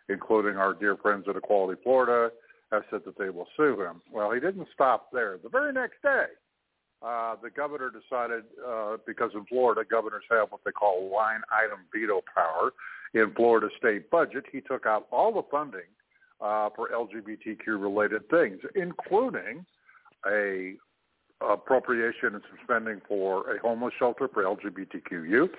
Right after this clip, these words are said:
He yanked funding for one of the largest L G B T Q centers in the state in Orlando. And then he also pulled the funding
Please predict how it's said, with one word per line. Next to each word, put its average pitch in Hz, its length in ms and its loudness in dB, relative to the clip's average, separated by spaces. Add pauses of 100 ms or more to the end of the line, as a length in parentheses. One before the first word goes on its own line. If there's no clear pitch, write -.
(480)
He 101 80 0
yanked 110 440 2 (460)
funding 123 400 0
for 104 100 -10
one 107 200 -6
of 101 60 -8
the 95 60 -10
largest 104 540 -6
L 110 180 -4
G 101 80 -12
B 98 140 -12
T 104 160 -12
Q 101 220 -10 (100)
centers 107 320 0 (180)
in 113 140 0
the 92 80 -10 (100)
state 123 240 2 (120)
in 98 60 -8
Orlando. 104 680 0 (420)
And 101 220 -6
then 180 400 2 (760)
he 117 80 -10
also 151 320 -2
pulled 143 400 -8
the 117 80 -14 (180)
funding 117 540 -4